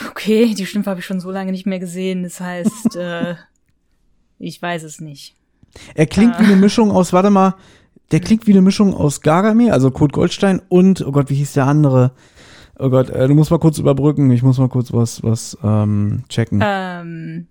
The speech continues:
Speaker 1: ja, soll ich schon anfangen mit dem Fall oder soll ich noch was davor zu sagen? Also man kriegt ja auch jeden Tag am Ende des Tages, also am Anfang, äh, ne, während des Tages kriegt man erstmal das Hörspiel, dann wird's ein bisschen ermittelt, äh, zehn T K K G, ein bisschen was und dann am Abend kriegt man immer ein Rätsel, das man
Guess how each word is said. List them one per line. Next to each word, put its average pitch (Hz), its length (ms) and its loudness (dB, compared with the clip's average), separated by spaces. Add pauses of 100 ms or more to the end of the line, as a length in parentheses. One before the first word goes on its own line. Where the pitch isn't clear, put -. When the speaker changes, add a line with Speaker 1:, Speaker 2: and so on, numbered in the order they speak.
(1200)
Speaker 1:
ja, 185 440 -2
soll 185 220 2
ich 208 100 -6
schon 214 140 -4
anfangen 208 360 0
mit 196 80 0
dem 190 100 -4
Fall 226 220 -2
oder 269 140 -2
soll 214 100 -4
ich 214 60 -8
noch 214 100 -8
was 202 140 -8
davor 214 320 -6
zu 196 100 -10
sagen? 180 140 -4
Also 185 120 -6
man 202 100 -2
kriegt 247 200 -6
ja 247 100 2
auch 208 80 0
jeden 226 220 -4
Tag 220 240 -4
am 196 180 -6
Ende 202 220 -6
des 202 180 -14
Tages, 196 280 -6
also 185 160 -4
am 180 120 -6
Anfang, 190 480 -4 (180)
äh, - 440 -20
ne, 185 220 -10
während 226 200 -4
des 202 120 -14
Tages 196 260 -4
kriegt - 160 -12
man 185 80 -10
erstmal 170 200 -10
das 160 120 -10
Hörspiel, 277 320 -4
dann 180 300 -8 (100)
wird's 170 220 -10
ein 175 40 -14
bisschen 160 340 -12
ermittelt, 208 540 -6
äh, - 300 -12
zehn 214 280 -8
T 202 100 -14
K 190 120 -6
K 185 80 -14
G, 180 100 -10
ein 180 60 -8
bisschen 175 180 -14
was 175 120 -12
und 170 100 -8
dann 175 80 -4
am 175 140 -8
Abend 170 340 -4
kriegt - 180 -14
man 156 100 -10
immer 156 160 -8
ein 147 80 -10
Rätsel, 151 360 -12
das 139 200 -14
man 147 240 -14